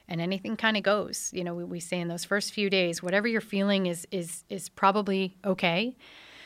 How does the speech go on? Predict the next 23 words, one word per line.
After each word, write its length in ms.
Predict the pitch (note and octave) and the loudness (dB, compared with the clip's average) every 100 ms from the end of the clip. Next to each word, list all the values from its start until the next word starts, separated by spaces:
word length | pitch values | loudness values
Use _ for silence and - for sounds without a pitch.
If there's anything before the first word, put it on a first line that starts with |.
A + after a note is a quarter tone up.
| - - - | -20 -12 -8
But 140 | - | -2
then 160 | F4+ G4+ | -2 0
over 160 | G4 | 2
the 100 | D4+ | 0
course 240 | - A#3 A3+ | 2 0 2
of 80 | |
the 80 | G3+ | 0
first 380 | F#3+ G3 F#3 - | 0 0 0 -4
week, 360 | E3+ F#3+ G#3+ F#3 | -4 -4 -4 -4
we 120 | F3 | -2
expect 640 | - - - E3+ - - | -4 -10 -2 -2 -2 -8
people 260 | G3+ F#3+ F3+ | -8 -4 -4
to 120 | F#3 | -4
settle 400 | E3 G3 F3 E3+ | -2 2 2 2
in 240 | F3 G3+ G#3 | 0 2 2
and 100 | F3+ | 0
to 80 | |
start 300 | F3+ F3 E3+ | 0 0 0
recovering. 720 | F#3 - F3+ E3+ D#3+ E3+ G3 G3 | -2 -2 0 0 -6 -6 -10 -4
And 160 | G3+ F3+ | 0 0
if 140 | F#3 | 0
you're 80 | A3 | -2
not, 480 | C#4+ C#4+ D3 F#3 | 2 4 2 0